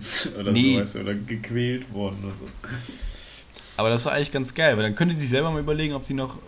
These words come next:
Speaker 2: Fleisch essen wollen oder nicht. Und wenn doch, dann haben sie sich zumindest mal mit auseinandergesetzt, was sie da überhaupt futtern und so. Und dann
Speaker 1: Ah, auf die, okay, auf der, ja, okay, auf der Seite hätte ich's gar nicht gesehen, also über die Seite hätte ich's gar nicht gesehen, aber ja, ist,
Speaker 2: Ah.
Speaker 1: also ich f-, find's auch so mal interessant,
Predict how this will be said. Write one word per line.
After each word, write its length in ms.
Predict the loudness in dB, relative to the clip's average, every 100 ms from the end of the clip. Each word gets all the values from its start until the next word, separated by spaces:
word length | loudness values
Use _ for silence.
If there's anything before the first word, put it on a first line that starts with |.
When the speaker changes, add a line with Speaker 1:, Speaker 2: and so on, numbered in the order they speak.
| -12
Speaker 2:
Fleisch 220 | -6 -4 -4
essen 200 | -2 0
wollen 180 | 2 2
oder 100 | 2
nicht. 300 | 2 0 -4
Und 200 | -4 0
wenn 180 | 0
doch, 200 | 0 -2
dann 260 | -2 0 2
haben 100 | 2
sie 80 | 0
sich 140 | -2 -2
zumindest 240 | -2 -2
mal 100 | -4
mit 120 | -4
auseinandergesetzt, 680 | -6 -6 -4 -2 -2 -4 -6
was 140 | -8 -4
sie 80 |
da 80 | -4
überhaupt 220 | -4 -4
futtern 340 | -4 -4 -2 -2
und 100 | -2
so. 120 | -6
Und 240 | -8 -2
dann 40 | 4
Speaker 1:
Ah, 320 | 6 6 4
auf 200 | 0 -2
die, 240 | 2 4 4
okay, 280 | 2 0 0
auf 100 | -2
der, 240 | -4 -2
ja, 260 | -2 -2 -4
okay, 220 | -6 -4
auf 180 | -4 -4
der 140 | -2
Seite 240 | 0 0 -2
hätte 100 | -4
ich's 160 | -6
gar 160 | 0 0
nicht 260 | 0 -8 -8
gesehen, 260 | -6 -6
also 140 | -6 -4
über 180 | -4
die 120 | -2 -2
Seite 160 | -2
hätte 100 | -2
ich's 100 | -6
gar 100 | -8
nicht 120 | -10 -10
gesehen, 300 | -10 -10 -8
aber 140 | -2
ja, 160 | -2 -2
ist, 140 | -4
Speaker 2:
Ah. 140 | -6 -6 -14 -18 -6
Speaker 1:
also 200 | -2 0
ich 40 | -2 -6
f-, 20 | -10 -4
find's 180 | 2
auch 80 | 4
so 160 | 4 4
mal 120 | 2
interessant, 600 | 2 -2 0 0 0 -8